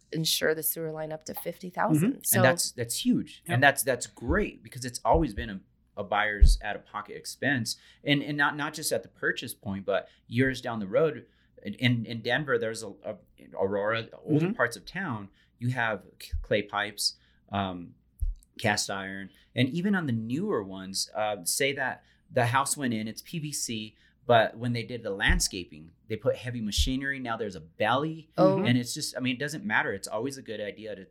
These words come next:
Speaker 3: to get that sewer
Speaker 2: Yep.
Speaker 3: line inspected. And now that you can get it insured, that's massive. That's
Speaker 1: It's,
Speaker 3: huge.
Speaker 1: it is huge. I mean, if there's one thing I can say, even if you currently are in a home and you own a home now,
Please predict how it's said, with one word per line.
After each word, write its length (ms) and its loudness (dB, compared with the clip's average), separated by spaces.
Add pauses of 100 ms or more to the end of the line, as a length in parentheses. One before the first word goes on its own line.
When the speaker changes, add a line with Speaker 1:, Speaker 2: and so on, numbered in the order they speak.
(120)
Speaker 3:
to 80 -12
get 200 -8
that 140 -4
sewer 320 -4
Speaker 2:
Yep. 60 -8
Speaker 3:
line 240 -12 (120)
inspected. 580 -6 (220)
And 100 2
now 220 4
that 140 0
you 100 -10
can 80 -20
get 160 -6
it 60 -6
insured, 460 -2
that's 240 -8
massive. 380 -14
That's 240 -6
Speaker 1:
It's, 340 4
Speaker 3:
huge. 100 -14
Speaker 1:
it 80 -2
is 180 -2
huge. 240 -8 (260)
I 60 6
mean, 160 6
if 100 -2
there's 200 -6
one 140 -4
thing 120 -4
I 100 0
can 140 -10
say, 400 -4 (760)
even 220 12
if 160 4
you 320 -4
currently 360 2
are 100 -6
in 140 -10
a 60 -10
home 220 -8
and 100 -8
you 120 -6
own 120 -6
a 40 -12
home 180 -12
now, 300 -8